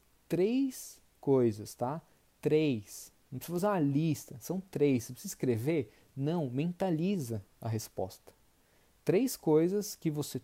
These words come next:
teve nesse seu dia que foram boas.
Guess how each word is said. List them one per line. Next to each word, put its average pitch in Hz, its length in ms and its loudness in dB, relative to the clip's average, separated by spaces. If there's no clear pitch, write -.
teve 233 320 2
nesse 190 300 -4
seu 127 220 -2
dia 117 360 -4
que 214 100 -4
foram 226 320 2
boas. 170 580 2